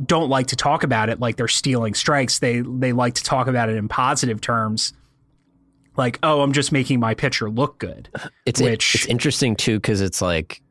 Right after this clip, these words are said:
Speaker 2: <laughs> if there's any sport that would seemingly get upset about this, it would be the sport of the unwritten rules, don't you think?
Speaker 1: Mm-hmm.
Speaker 2: But, but
Speaker 1: I don't know. I'm, I feel like I'm in Take Hunter right now.
Speaker 2: <laughs>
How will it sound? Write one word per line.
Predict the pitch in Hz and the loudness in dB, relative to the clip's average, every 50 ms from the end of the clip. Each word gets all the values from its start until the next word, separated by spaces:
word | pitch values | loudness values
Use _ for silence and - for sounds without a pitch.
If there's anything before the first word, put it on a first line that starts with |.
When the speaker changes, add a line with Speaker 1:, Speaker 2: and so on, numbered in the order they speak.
| _ _ _ _ _ _ _ - | _ _ _ _ _ _ _ -20
Speaker 2:
<laughs> | _ _ _ _ _ - - - - 202 - | _ _ _ _ _ -6 -4 -2 -2 -2 0
if | - 117 - - | -2 -2 -2 0
there's | - 117 107 101 110 | 2 2 2 2 0
any | - 104 98 98 104 101 90 | 0 0 0 2 2 0 0
sport | - - - - 98 98 92 92 92 - - | -2 -4 -4 -2 -2 0 0 0 -2 -4 -2
that | - 87 | -2 0
would | 85 87 90 82 82 85 - - - - | 0 0 0 -2 -4 -8 -12 -16 -12 -8
seemingly | - - - 95 90 92 85 85 85 | -4 -2 -2 0 0 0 0 0 0
get | 85 85 87 | 0 -2 -2
upset | 87 82 - - 87 82 82 | -2 -2 -4 -2 -2 -2 0
about | 85 87 92 - | 0 -2 -2 -2
this, | 95 95 92 - | -2 -2 -2 -2
it | 92 | -2
would | 87 85 80 | -2 -2 -2
be | 80 85 82 80 | -2 -2 -2 -2
the | 78 80 78 | -2 -4 -4
sport | - - - 95 87 82 80 | -6 -4 -2 -2 -2 0 -2
of | 80 80 | -4 -4
the | - 90 87 | -2 -2 -2
unwritten | 82 82 80 82 85 - - 87 | 0 0 0 -2 -2 -4 -4 -4
rules, | 82 78 78 85 98 104 - - - - _ _ - - _ - - - | -2 -2 0 -2 -2 -2 -4 -8 -10 -12 _ _ -20 -20 _ -20 -10 -4
don't | - 95 | -2 -2
you | 90 | -2
think? | 90 - 90 85 107 - - - _ - - _ _ _ _ - | 0 0 -2 -2 -2 -4 -8 -14 _ -20 -20 _ _ _ _ -4
Speaker 1:
Mm-hmm. | - 131 123 123 120 120 123 - _ _ _ _ _ _ _ _ _ - | -2 -2 0 0 -2 -2 -4 -8 _ _ _ _ _ _ _ _ _ -10
Speaker 2:
But, | - - - | -8 -8 -6
but | - 143 170 | -2 -2 0
Speaker 1:
I | 190 | 0
don't | 175 160 | 2 0
know. | 156 147 110 98 | 0 0 0 -2
I'm, | 107 131 170 196 - - - - - - - - - - 139 | -2 -2 -2 -2 -2 -6 -12 -20 -20 -20 -20 -20 -10 -6 -6
I | 156 | -4
feel | - - 254 247 | 0 0 2 2
like | 233 226 - | 2 2 0
I'm | 214 175 160 - | 0 -2 -2 -2
in | - 170 175 175 160 | 0 0 2 2 2
Take | 143 - - 151 131 123 - | 0 0 0 0 0 0 -2
Hunter | - 113 101 101 101 | -4 -4 -4 -6 -8
right | 101 101 101 - - - | -8 -10 -10 -10 -6 -4
now. | - - - 190 190 180 123 - - - - - - - - - | -2 0 2 2 2 0 0 0 -2 -2 -2 -2 -4 -6 -4 -2
Speaker 2:
<laughs> | 185 180 185 - 214 - 147 | -2 -2 0 -2 -4 -4 -4